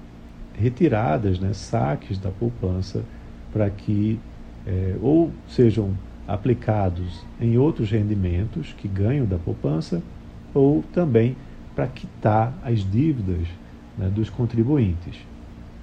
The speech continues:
O C D I, por exemplo, que segue a Selic, teve uma variação em dois mil e vinte e dois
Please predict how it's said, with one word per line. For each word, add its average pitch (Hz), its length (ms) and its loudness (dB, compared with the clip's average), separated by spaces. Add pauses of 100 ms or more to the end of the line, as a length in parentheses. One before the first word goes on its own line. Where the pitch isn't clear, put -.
(500)
O 123 100 6
C - 200 6
D 120 180 10
I, 117 220 8
por 104 220 -2
exemplo, 101 500 -2 (340)
que 127 140 -4
segue 123 540 4
a 92 40 4
Selic, 123 540 2 (560)
teve 170 220 6
uma 170 100 4
variação 123 720 2
em 117 80 0
dois 110 220 2
mil 107 140 0
e - 20 -4
vinte 101 180 -4
e 98 60 -6
dois 104 420 2